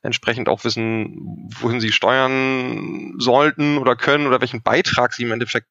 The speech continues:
zum, zum Unter-, Unternehmen leisten können. Mein Eindruck ist, wir sind gerade in so einer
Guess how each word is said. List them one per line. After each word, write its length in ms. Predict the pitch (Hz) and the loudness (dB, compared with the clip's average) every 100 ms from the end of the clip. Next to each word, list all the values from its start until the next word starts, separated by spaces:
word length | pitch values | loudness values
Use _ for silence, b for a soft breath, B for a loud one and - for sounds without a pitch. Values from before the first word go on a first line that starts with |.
| - | -8
zum, 460 | - 117 117 110 | -6 -4 -4 -4
zum 200 | 110 120 | -6 -8
Unter-, 600 | 107 120 107 107 - - | -6 -2 0 0 0 -4
Unternehmen 400 | - 120 110 123 | -6 -6 -4 -2
leisten 340 | 135 131 - 131 | 0 0 -2 -6
können. 320 | - 131 131 B B B B - | -4 -4 -4 B B B B -14
Mein 460 | - 107 143 190 202 | -12 -4 0 2 4
Eindruck 340 | 170 175 165 | 4 2 0
ist, 160 | 156 151 | -2 -2
wir 80 | 147 | -2
sind 180 | 135 139 | -4 0
gerade 260 | 127 139 | 2 4
in 100 | 135 | 2
so 80 | 123 | 0
einer 440 | 131 127 123 117 | 0 4 4 2